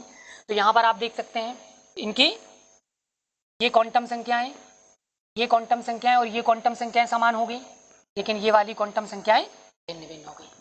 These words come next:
ठीक। तो definition को हमने क्या किया? prove भी किया। इसी तरह से आप अपनी बाकी की शेष गणनाएं कर सकते हो बच्चों।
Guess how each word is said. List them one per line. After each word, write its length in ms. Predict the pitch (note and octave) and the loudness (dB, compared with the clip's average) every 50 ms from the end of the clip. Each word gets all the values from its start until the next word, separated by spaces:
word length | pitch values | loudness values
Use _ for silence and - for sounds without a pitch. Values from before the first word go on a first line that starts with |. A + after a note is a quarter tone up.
| _ _ _ - | _ _ _ -12
ठीक। 240 | F4 G#4 - - - - | -12 -12 -12 -16 -16 -14
तो 60 | G3 | -6
definition 460 | F3 F#3 E3+ - F#3+ G3 F#3 - G3+ | -4 -4 -4 -4 -4 -4 -4 -6 -4
को 100 | F#3+ F#3+ | -6 -6
हमने 160 | F#3+ G3 G3 G3 | -6 -6 -8 -4
क्या 160 | - G3 F#3 | -4 -4 -2
किया? 220 | F#3 G3+ A3 D4+ C4 - - - - - - | 0 2 2 2 2 -2 -8 -18 -20 -12 -8
prove 140 | - F3+ - - | -8 -8 -8 -8
भी 80 | F3 E3 | -12 -14
किया। 240 | - F3 F3+ - - - - - _ _ _ _ - | -12 -12 -14 -14 -14 -16 -20 -20 _ _ _ _ -10
इसी 160 | A#3+ - C#4 | -4 -2 0
तरह 160 | C4 B3 A3 G#3 | 2 2 0 2
से 120 | - G#3+ | 2 0
आप 120 | G3 - | 0 0
अपनी 240 | G3+ - - G3 G3+ F#3 | -2 -8 -10 -12 -6 -4
बाकी 280 | F3+ E3 E3 - F#3 | -2 -4 -4 -6 -10
की 120 | - G3+ F3+ | -8 -6 -6
शेष 240 | - F#3 F3 - | -6 -6 -6 -4
गणनाएं 380 | - E3 D3+ D3+ E3 F#3 C4+ G#4 A4+ - - - - | -4 -4 -4 -2 0 0 0 0 -2 -6 -16 -14 -12
कर 60 | - | -12
सकते 360 | - - E3+ - - _ - F#3 | -12 -12 -14 -18 -16 _ -14 -14
हो 60 | F3+ | -14
बच्चों। 200 | D#3+ - - G#2 | -14 -14 -16 -16